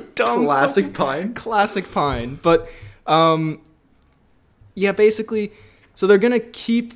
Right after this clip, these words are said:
Speaker 1: you know, they're gonna let, like, Todd Phillips do his Joker stuff and Matt Reeves' Batman. There was a rumor that they were gonna make Matt Reeves's or Robert Pattinson's Batman the main Batman, um, but he said,
Speaker 2: Okay.
Speaker 1: James Gunn said that's not true. They're probably gonna keep, you know, Peacemakers being made and maybe the Suicide Squad, but I don't know how you keep some of it and then reboot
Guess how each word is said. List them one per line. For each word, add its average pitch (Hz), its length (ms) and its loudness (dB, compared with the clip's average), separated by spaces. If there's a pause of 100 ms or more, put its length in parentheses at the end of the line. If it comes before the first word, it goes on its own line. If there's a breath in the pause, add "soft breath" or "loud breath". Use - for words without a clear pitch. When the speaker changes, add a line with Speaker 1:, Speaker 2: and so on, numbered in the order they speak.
Speaker 1:
you 208 100 0
know, 202 80 2
they're 190 80 0
gonna 190 180 -4
let, 180 260 -2
like, 175 180 -6
Todd 175 300 -4
Phillips 175 360 -4
do 170 100 -2
his 160 140 0
Joker 147 380 -4
stuff 143 340 -4
and 143 140 -6
Matt 139 220 -6
Reeves' 147 260 -6
Batman. 139 600 -6 (140 loud breath)
There 180 80 0
was 180 100 4
a 185 60 -2
rumor 208 180 2
that 180 120 -6
they 170 100 0
were 170 80 -2
gonna 165 120 -2
make 160 220 -2
Matt 156 320 -6
Reeves's 160 560 -6
or 131 380 -8
Robert 143 260 -4
Pattinson's 151 380 -6
Batman 151 460 -6
the 139 60 -8
main 170 300 -2
Batman, 214 600 -6 (280)
um, 139 300 -4
but 139 140 -6
he 160 140 -8
said, 135 260 -4
Speaker 2:
Okay. 101 120 -6
Speaker 1:
James 139 240 -4
Gunn 139 140 -8
said 135 140 -8
that's 131 200 -6
not 131 160 -10
true. 160 540 -2 (680 loud breath)
They're 175 120 2
probably 240 240 2
gonna 220 120 4
keep, - 280 -6
you 220 60 2
know, 180 120 2
Peacemakers 185 640 -4
being 180 240 -2
made 175 260 0
and 147 140 -2
maybe 147 180 -2
the 143 80 -4
Suicide 165 500 -6
Squad, 165 180 -8
but 185 100 -8
I - 40 -4
don't 233 80 -2
know 214 80 0
how 208 80 -2
you 196 120 -2
keep 214 240 -6
some 190 160 -6
of 196 140 -6
it 196 100 -6
and 165 100 -10
then 160 140 -10
reboot 175 380 -6